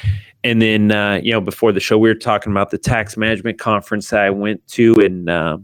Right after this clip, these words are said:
you know, we talked about it last podcast. It was, it was in Cleveland. So I got to go home and see some of the family, but it was another great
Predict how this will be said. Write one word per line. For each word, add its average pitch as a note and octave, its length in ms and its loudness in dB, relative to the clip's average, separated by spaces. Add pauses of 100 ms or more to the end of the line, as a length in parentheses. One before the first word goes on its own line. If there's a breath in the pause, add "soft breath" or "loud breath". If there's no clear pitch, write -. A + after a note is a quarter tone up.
(100)
you A2 100 -2
know, G2+ 120 2
we G2+ 100 0
talked G2+ 300 -4
about F#2+ 220 0
it E2+ 40 2
last F#2 420 -2
podcast. - 600 -6
It F2 40 -4
was, E2+ 180 -4
it - 80 -8
was F#2 140 -6
in F#2+ 100 -6
Cleveland. G#2+ 520 0
So - 100 -2
I F2 60 2
got E2+ 160 -2
to - 80 -12
go F#2 140 -2
home F#2 280 -4
and E2 220 -8
see - 300 0
some G2 260 -2
of E2+ 60 -6
the - 40 -18
family, A#2+ 380 -2
but F2+ 260 0
it F2+ 60 4
was F#2 160 0
another F2+ 320 0
great F#2+ 560 -4